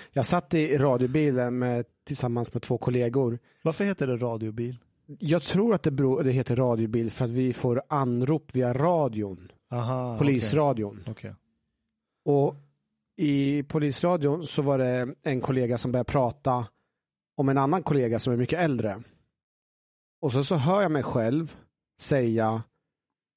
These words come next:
Speaker 1: "Ja, du borde lyssna på honom. För han är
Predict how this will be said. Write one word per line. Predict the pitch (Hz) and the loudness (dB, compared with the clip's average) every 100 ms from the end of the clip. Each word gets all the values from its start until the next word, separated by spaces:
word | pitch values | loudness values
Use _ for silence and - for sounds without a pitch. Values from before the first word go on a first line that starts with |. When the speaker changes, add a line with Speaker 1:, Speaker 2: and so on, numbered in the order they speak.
| _ _ | _ _
Speaker 1:
"Ja, | 135 131 139 139 - | 2 4 2 0 -4
du | - | -2
borde | 139 151 151 | 2 2 2
lyssna | 180 - 220 | 2 0 -2
på | - | 0
honom. | 147 127 107 104 101 95 _ _ _ _ _ _ _ _ _ - | 2 2 2 0 -2 -8 _ _ _ _ _ _ _ _ _ -16
För | - 139 | -2 0
han | 117 160 170 | 2 2 2
är | 147 147 | 0 -2